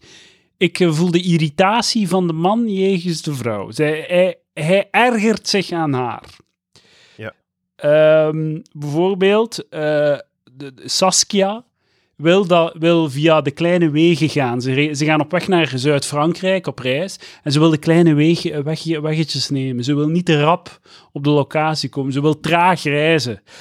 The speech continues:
Speaker 1: En ze zegt, "Het is veel leuker de couleur lokaal langzaam te zien veranderen." En ik heb dat, eh,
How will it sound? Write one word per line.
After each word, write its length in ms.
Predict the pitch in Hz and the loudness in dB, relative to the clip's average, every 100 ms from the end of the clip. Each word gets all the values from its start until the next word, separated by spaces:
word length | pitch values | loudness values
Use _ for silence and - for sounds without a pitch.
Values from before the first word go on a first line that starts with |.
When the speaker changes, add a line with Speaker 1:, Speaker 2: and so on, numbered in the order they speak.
| - | -10
Speaker 1:
En 120 | - 147 | -4 0
ze 120 | 156 | 2
zegt, 360 | 151 196 - - - _ | 2 0 -2 -18 -20 _
"Het 180 | 160 185 | 0 2
is 200 | 156 - | 2 2
veel 240 | 240 254 | 2 4
leuker 500 | 208 180 240 254 233 - | 4 4 2 0 -4 -6
de 180 | 151 143 | -8 -4
couleur 520 | 180 160 190 233 214 | -2 0 2 2 2
lokaal 600 | 165 - - 214 226 214 | 0 0 0 2 0 -6
langzaam 680 | 165 175 220 214 190 190 190 | -2 0 2 2 2 2 0
te 100 | 170 | 0
zien 240 | 147 170 156 | 0 2 2
veranderen." 600 | 139 156 175 139 113 98 - - - | 2 2 2 2 -2 -6 -14 -18 -10
En 100 | - | 0
ik 120 | 165 196 | 2 2
heb 180 | 196 | 2
dat, 320 | 180 170 - - | 2 0 -2 -4
eh, 280 | 156 147 | 2 2